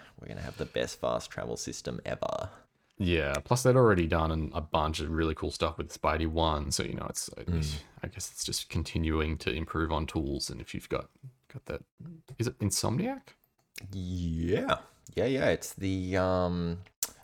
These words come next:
Speaker 1: oh, fuck. What was Infamous? It's the Infamous dudes.
Speaker 2: Oh, wow. Yeah, Infamous. Wow, what a, what a, um, throwback.
Speaker 1: Yeah, yeah. I remember, uh, playing and enjoying the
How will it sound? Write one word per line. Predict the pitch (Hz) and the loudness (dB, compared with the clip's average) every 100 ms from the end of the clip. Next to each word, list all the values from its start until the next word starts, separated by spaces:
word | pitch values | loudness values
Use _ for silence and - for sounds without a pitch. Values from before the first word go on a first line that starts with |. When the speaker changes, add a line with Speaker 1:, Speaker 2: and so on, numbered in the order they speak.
| - _ | -20 _
Speaker 1:
oh, | 73 71 69 | -6 -4 -4
fuck. | - - 69 71 - - - | -6 -4 -2 -4 -8 -14 -8
What | 87 80 | -4 -2
was | 80 - | -2 -4
Infamous? | 117 110 82 67 - | -2 0 -2 -4 -8
It's | - - | -8 -6
the | 78 | -4
Infamous | 82 - - - | -4 -6 -10 -8
dudes. | - - - - _ _ - | -8 -8 -10 -16 _ _ 0
Speaker 2:
Oh, | 135 | 4
wow. | 98 104 - - _ | 6 6 4 -2 _
Yeah, | - 80 - - 120 | 0 0 0 -6 -6
Infamous. | 87 - - - | -4 -6 -6 -2
Wow, | 80 | 0
what | 78 85 | 2 0
a, | - - - | -2 -8 -4
what | 92 | 0
a, | 78 65 - - | 0 -2 -8 -14
um, | - - 71 69 64 101 - | -8 -6 -4 -4 -6 -8 -8
throwback. | - 90 - - - _ _ _ _ _ | -2 -2 -2 -8 -14 _ _ _ _ _
Speaker 1:
Yeah, | 87 92 156 143 80 58 - 78 | 2 4 6 4 2 0 -6 -6
yeah. | 110 117 | -2 2
I | - | 4
remember, | 107 160 311 320 302 247 | 4 2 -2 0 2 2
uh, | 156 127 113 98 82 - - | 4 4 4 4 4 0 -6
playing | - 98 90 98 98 | -2 2 4 4 2
and | 87 | 2
enjoying | 82 82 - 87 87 82 82 - 87 82 | 2 0 2 2 4 2 0 -4 -10 -8
the | - 82 80 80 80 80 | -2 0 2 2 2 0